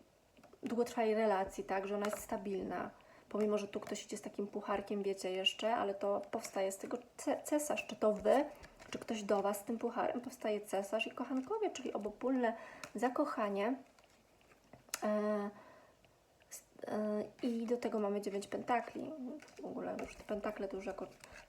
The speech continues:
kolejne już nie ma sensu, ale to jest i tak, e, karta dobrobytu, tak? Słuchajcie, e, wiecie, że macie cele do realizacji, do wyznaczenia, kochani.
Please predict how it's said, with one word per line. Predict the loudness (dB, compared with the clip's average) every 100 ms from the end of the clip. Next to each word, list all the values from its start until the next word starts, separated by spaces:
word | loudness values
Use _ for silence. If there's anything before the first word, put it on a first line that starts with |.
| 0
kolejne | 2 2 0
już | 0
nie | -2
ma | -2
sensu, | 0 -2 0 0
ale | 0 -2
to | -2
jest | -4 -4
i |
tak, | -2 -2 0
e, | 4 8 8 6
karta | -2 0 0
dobrobytu, | 2 0 0 0 -2 -2
tak? | -4 -4 -4 8 10 8 -2 -12 -16 -18 -4
Słuchajcie, | 8 12 12 10 4 4 6 8
e, | 10 8 6 4 0 -6 -16 -16 -2
wiecie, | 4 8 8
że | 8
macie | 4 2 0
cele | 6 8 10
do | 10
realizacji, | 8 8 6 6 6 4 -2
do | 2 4
wyznaczenia, | 4 2 2 2 2 2 0
kochani. | -2 0 2 4 2 2